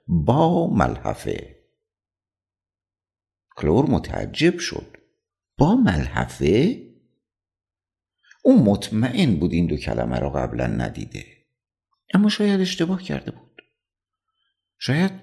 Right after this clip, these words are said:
همیشه همینطور نوشته شده بود. شاید.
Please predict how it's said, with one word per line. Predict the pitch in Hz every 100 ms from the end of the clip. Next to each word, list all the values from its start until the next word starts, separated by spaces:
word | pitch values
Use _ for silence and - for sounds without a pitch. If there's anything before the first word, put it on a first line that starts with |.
| -
همیشه | - 78 69 69 -
همینطور | 180 196 220 165 - -
نوشته | 53 55 67 - 64
شده | 62 58 55
بود. | 58 - - - - _ _ _ _ _ -
شاید. | - 69 104 120 127 -